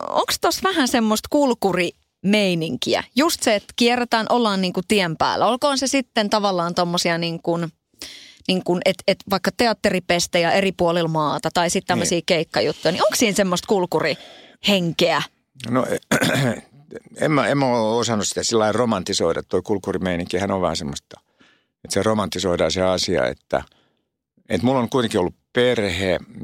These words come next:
Speaker 2: ja, ja, ja koko sen ajan, ja aina kun mä oon ollut jossain, niin mä oon aina halunnut tulla kotiin myös sieltä, että mä en oo jäänyt minnekään roikkuu. Jos se on ollut mahdollista, että mä oon ollut semmoisen niinku ajomatkan päässä, niin ei.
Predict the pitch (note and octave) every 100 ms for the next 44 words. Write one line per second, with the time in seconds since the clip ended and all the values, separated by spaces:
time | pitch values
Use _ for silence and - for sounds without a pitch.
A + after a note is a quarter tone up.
0 | F#2 F2+ F2+ E2 - - - - E2 C#2+
1 | - - - - - - - G2 F#2 G2
2 | F#2+ F2 F#2 G#2 G2 D2+ A#1 - - -
3 | - _ _ - - - G#2 G#2+ A#2 A#2
4 | A#2+ A#2 A#2 A2+ - F2+ E2 F2 F#2 -
5 | - A2 G#2 G2 G2+ G2 E2+ - - -
6 | F2+ - - - - - - - - -
7 | - - - F2+ F#2 F#2+ F2 E2+ - -
8 | F2+ D2 - D#2+ D2 C#2+ D2 _ - A1+
9 | - _ _ _ _ _ - A2+ - G#2+
10 | G#2 A#2+ A2 F2+ E2 D2+ E2+ F#2+ F2 F#2
11 | D#2+ - E2 D#2+ E2+ E2+ F#2 F2+ D2 C#2
12 | - - - A#1+ - - A1 - - -
13 | _ _ _ _ _ _ _ _ _ -
14 | D3 D3 B2+ G#2